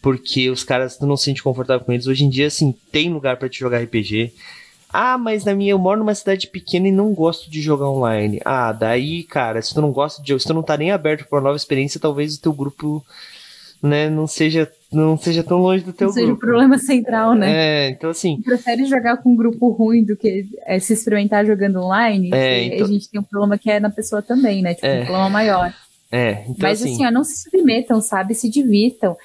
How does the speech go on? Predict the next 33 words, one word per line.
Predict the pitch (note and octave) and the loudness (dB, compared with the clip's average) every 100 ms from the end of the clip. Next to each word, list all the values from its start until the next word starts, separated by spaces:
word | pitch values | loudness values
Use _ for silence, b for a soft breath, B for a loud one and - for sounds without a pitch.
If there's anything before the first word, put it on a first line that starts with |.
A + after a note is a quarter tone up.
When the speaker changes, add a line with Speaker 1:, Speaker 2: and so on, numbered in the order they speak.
| b - | b -20
Speaker 2:
Tipo, | - B3 A3+ | -4 0 0
a | A3 | 2
gente, | A#3+ C4+ C#4+ A#3+ | 2 2 0 0
a, | G#3+ G#3 | 0 2
a | G#3 | 2
gente | A3+ | 0
fala | - A3+ | 0 2
muito | B3 | 2
de | B3+ | 2
advogado | A3+ A3 G3+ G3 | 0 0 0 0
de | F#3+ | 0
regra, | G3+ F3 E3+ F#3 F3 E3+ | 0 0 0 0 -4 -4
de | F3 | -2
um | |
monte | F3 G3 A#3 G3+ | 2 2 2 0
de, | G3 G3 F#3 E3+ E3 | 2 4 4 2 0
eh, | G3 F#3+ | 0 2
jogadores | F#3+ F#3 F3+ G#3+ - | 2 0 0 -2 -2
típicos | G#3 - G#3 | -8 -2 0
de | F#3 | 0
R | F#3+ | -2
P | F3+ | 0
G, | F3+ G3 | 0 2
mas | A#3+ | 4
no | B3 | 4
board | B3 B3+ | 2 2
game | A#3+ B3+ | 4 4
a | C4+ | 6
gente | C#4 C4+ | 4 2
tem | C4 | 2
tudo | C4 B3+ C#4+ | 4 4 4
isso | C4+ - | 2 2
também. | D4 A3 A3 G#3+ | 4 4 4 2